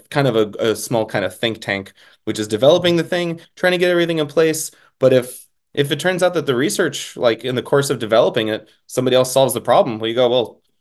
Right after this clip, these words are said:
shoot, we're all kind of sitting around. Uh, <laughs> we, we need to, we need to do something that's gonna take what, what now just got done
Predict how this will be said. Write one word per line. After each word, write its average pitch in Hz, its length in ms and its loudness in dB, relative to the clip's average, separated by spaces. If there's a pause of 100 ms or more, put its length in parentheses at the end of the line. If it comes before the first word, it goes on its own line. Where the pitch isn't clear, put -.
(100)
shoot, 202 260 -2
we're 117 100 2
all 139 120 0
kind 139 120 0
of 120 60 -2
sitting 139 240 0
around. 135 360 0 (320)
Uh, 127 240 6
<laughs> - 40 2
we, 214 360 6
we 165 120 0
need 170 200 -8
to, 156 280 -2 (220)
we 135 80 0
need 151 140 4
to 131 80 -2
do 139 120 0
something 139 480 0 (220)
that's - 160 0
gonna 143 180 4
take 135 240 0
what, 131 280 2
what 120 160 -2
now 127 160 4
just 139 280 2
got 107 220 4
done 131 340 0